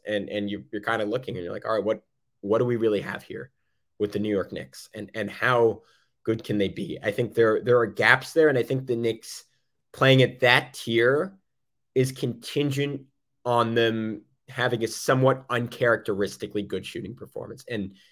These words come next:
sure, the Knicks have been great from three this year, but I, I'm talking about Julius Randle, Quinn Grimes, R J Barrett, Jalen Brunson, like, three of those four guys basically shooting better than fifty percent from three. And that's how I think the Knicks get to looking like a title contender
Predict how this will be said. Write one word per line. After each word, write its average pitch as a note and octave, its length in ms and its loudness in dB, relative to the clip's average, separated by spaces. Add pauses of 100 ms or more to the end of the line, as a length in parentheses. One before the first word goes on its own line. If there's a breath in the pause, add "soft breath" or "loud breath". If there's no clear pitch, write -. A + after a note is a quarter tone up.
(220 soft breath)
sure, D3 220 2
the C3 80 0
Knicks B2+ 180 2
have A2 80 -4
been G#2+ 100 -6
great G2+ 240 0
from F#2+ 140 -8
three F#2 160 -8
this - 180 -10
year, A#1+ 140 -12
but G2 100 -4
I, G2+ 100 0
I'm A2 160 -4
talking A2+ 200 0
about F#2 180 -2 (300 soft breath)
Julius C#3 340 2
Randle, A#2 580 4
Quinn C3+ 220 2
Grimes, A2 560 2
R A#2 120 2
J A#2 120 0
Barrett, G#2 460 4 (540)
Jalen A#2+ 300 2
Brunson, G#2 300 -2
like, G2+ 160 -6
three C3 200 4
of C3 60 10
those A#2+ 160 4
four B2 200 2
guys G2+ 540 0 (580)
basically A#2+ 340 -2
shooting A2+ 360 -2 (380)
better A#2 260 4
than G#2 120 -4
fifty G2+ 280 -6
percent F#2 340 -10
from F2+ 120 -12
three. - 300 -16 (680)
And C3+ 180 6
that's C3 180 6
how C3 100 6
I B2 80 8
think A#2 180 -2
the A#2+ 60 -2
Knicks A2 220 -2
get - 400 -2
to C#3 120 0
looking B2+ 500 2
like A2 180 -2
a G#2 60 -4
title G2+ 300 -4
contender F#2+ 500 -12